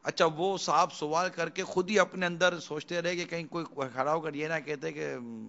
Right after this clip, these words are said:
"حضور، اب اتنی بڑی کلاس کے اندر آپ کیا بچوں والا سوال لے کر آئے؟ یہ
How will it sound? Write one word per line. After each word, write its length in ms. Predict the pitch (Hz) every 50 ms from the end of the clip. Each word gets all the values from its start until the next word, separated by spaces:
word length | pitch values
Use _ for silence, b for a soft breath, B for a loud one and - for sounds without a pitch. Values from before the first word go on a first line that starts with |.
| - 104
"حضور، 280 | 127 131 135 170 180
اب 160 | 165 156 143 127 123 -
اتنی 300 | 131 - - 165 185 175
بڑی 240 | 156 156 156 165 147 - - _
کلاس 340 | 143 143 147 151 160 - -
کے 100 | - 160
اندر 220 | 156 156 160 156
آپ 420 | 151 151 147 123 - _ _ _ -
کیا 100 | 175 180
بچوں 320 | 156 147 - - 160 151
والا 180 | 147 147 147 139
سوال 300 | - 131 131 131 131 127
لے 100 | 123 117
کر 160 | 117 117 113
آئے؟ 140 | 110 107 107 B B B B B B B B B B B _
یہ 80 | -